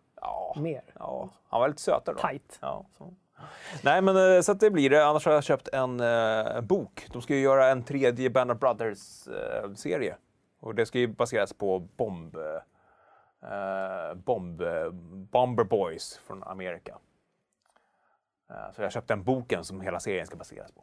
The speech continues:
Speaker 1: Så jag fick, jag fick den
Speaker 2: Är
Speaker 1: i
Speaker 2: det
Speaker 1: morse.
Speaker 2: samma författare som de första ba-, eh, eller första
Speaker 1: Nej,
Speaker 2: Band of
Speaker 1: det här är en annan
Speaker 2: Brothers?
Speaker 1: nisse.
Speaker 2: Det var ju också en bok, va?
Speaker 1: Ja, det var ju en bok från början. Men det här,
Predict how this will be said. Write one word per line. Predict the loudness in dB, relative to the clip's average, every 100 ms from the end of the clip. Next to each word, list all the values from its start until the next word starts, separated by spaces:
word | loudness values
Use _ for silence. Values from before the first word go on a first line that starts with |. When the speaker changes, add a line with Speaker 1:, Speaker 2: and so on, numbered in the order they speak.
| _ _
Speaker 1:
Så | -12
jag |
fick, | -6 -2
jag |
fick | 0 4
den | 4
Speaker 2:
Är |
Speaker 1:
i | 6
Speaker 2:
det |
Speaker 1:
morse. | 6
Speaker 2:
samma | 6 4
författare | 2 2 2 2 2 2
som | 2 0
de | -2
första | -2 -6 0 0
ba-, | 2 0
eh, | -2 -4 -4 -2
eller | 0 -2
första | -2 0
Speaker 1:
Nej, | 4 4
Speaker 2:
Band | 4
of |
Speaker 1:
det | 4
här | 4
är |
en | 4
annan | 2
Speaker 2:
Brothers? | 0
Speaker 1:
nisse. | -2
Speaker 2:
Det | -2
var | 0
ju |
också | -2 0
en | -2
bok, | -2 -4 -10
va? | -14 -4
Speaker 1:
Ja, | 0
det | 2
var | 2
ju |
en | 0
bok | -2
från | -2
början. | -2 2
Men |
det |
här, | 4